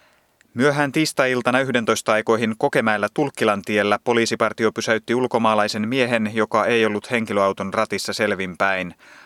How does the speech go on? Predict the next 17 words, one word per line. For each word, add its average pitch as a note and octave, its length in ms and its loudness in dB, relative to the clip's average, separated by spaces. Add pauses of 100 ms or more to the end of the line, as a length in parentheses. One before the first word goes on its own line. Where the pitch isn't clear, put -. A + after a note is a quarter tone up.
Alkoholia G#2+ 680 0
oli A2 260 0
uloshengitysilmassa A2+ 1040 -2
nolla A2 260 2
pilkku G#2 260 -4
kuusikymmentäseitsemän G#2 1080 -2
milligrammaa F#2 680 -4
litrassa. F#2 600 -6 (1000)
Samoihin C3+ 460 0
aikoihin B2+ 540 2
Ulvilassa B2+ 600 2
Nummelan A#2 440 0
tiellä G2+ 300 0
jäi G2 240 0
kiinni G2+ 380 -4
päihtynyt G2 440 -2
kuljettaja. G2 580 0